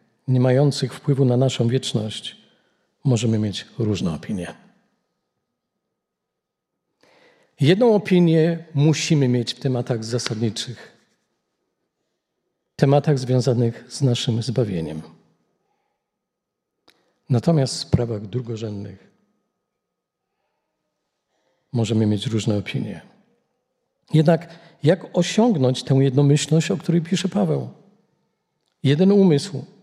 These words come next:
który powinniśmy mieć. To jest tylko możliwe. W kim? W Panu Jezusie. Być jednej myśli tak naprawdę oznacza mieć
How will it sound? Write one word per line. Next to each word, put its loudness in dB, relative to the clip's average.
który 2
powinniśmy 2
mieć. -8
To -2
jest -4
tylko -2
możliwe. -2
W -20
kim? -4
W -20
Panu -12
Jezusie. -12
Być 2
jednej 6
myśli 4
tak 2
naprawdę 2
oznacza 2
mieć 4